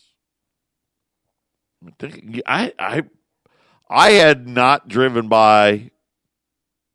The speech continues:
the University of A S U, A-, Arizona State University, uh, for a while, and, uh, I was, had to go to the airport,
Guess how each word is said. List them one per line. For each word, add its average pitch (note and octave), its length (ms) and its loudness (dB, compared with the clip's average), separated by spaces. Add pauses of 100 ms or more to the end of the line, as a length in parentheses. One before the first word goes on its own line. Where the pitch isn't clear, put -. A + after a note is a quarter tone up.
(120)
the G2 80 -10
University A2 760 -6
of F#2+ 100 -6
A G2 220 -4
S - 180 -10
U, E2+ 180 -8
A-, F#2+ 320 -6
Arizona G2+ 480 -6
State F#2+ 300 -10
University, F2 760 -12 (1400)
uh, F2+ 100 -2
for G#2+ 300 -4
a G2+ 40 -4
while, G2+ 600 0
and, F#2 500 -6
uh, F2+ 380 -2
I G#2 140 -2
was, - 380 -8 (220)
had A2+ 140 -6
to A2+ 80 -16
go A#2 140 -2
to A2+ 60 -4
the G2 220 -6
airport, G2+ 640 -4